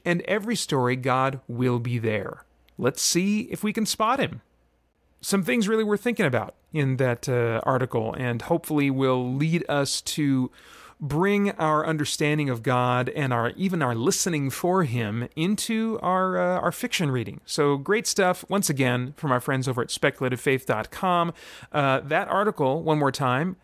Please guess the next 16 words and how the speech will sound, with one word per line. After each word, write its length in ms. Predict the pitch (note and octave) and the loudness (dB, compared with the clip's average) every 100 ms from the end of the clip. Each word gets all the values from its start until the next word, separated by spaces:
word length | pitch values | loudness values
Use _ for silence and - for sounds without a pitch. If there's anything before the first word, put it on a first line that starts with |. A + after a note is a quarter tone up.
| _ | _
is 180 | D3+ C#3 | -2 -2
titled 340 | D#3+ D#3 C#3+ | -2 0 0
How 220 | - F3 | -2 0
to 60 | G#3+ | 0
Find 480 | E3+ F3+ E3+ E3 E3 | 0 0 0 0 -2
Signs 400 | - D3 E3 G3 | 0 0 2 -2
of 120 | E3+ | 0
God 380 | D#3 C#3 D3 C#3 | 2 2 2 0
in 220 | - C#3 C3+ | -2 0 0
Many 200 | C#3 D3 | 0 -2
Fantastical 800 | C#3+ B2+ B2+ C3 B2 - B2 | -2 -4 -2 -4 -4 -4 -4
Worlds, 580 | A#2 D#3 F#3+ G#3 F#3 - | -2 2 4 2 0 -4
written 220 | D3 - | -4 0
by 160 | B2+ B2 | -2 -2
Chana 500 | - D3+ C3 A#2 A2+ | -2 0 2 0 -4
Schroeder. 520 | - F3+ D#3+ D#3 D#3+ | -4 0 2 2 -4